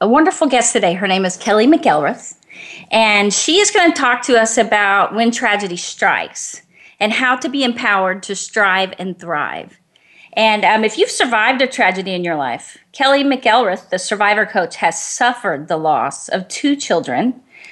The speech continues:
major drug and alcohol addiction, the loss of both parents. She's survived breast cancer,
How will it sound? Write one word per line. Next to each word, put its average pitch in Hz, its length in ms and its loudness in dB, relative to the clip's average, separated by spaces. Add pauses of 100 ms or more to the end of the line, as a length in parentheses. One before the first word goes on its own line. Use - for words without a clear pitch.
(180)
major 240 420 2
drug 233 240 2
and 220 120 0
alcohol 190 360 2
addiction, 180 500 -4 (200)
the 190 140 2
loss 185 360 2
of 196 220 -4
both 285 280 2
parents. 185 680 0 (640)
She's 190 440 -2
survived 180 720 0
breast 226 260 2
cancer, 190 600 -2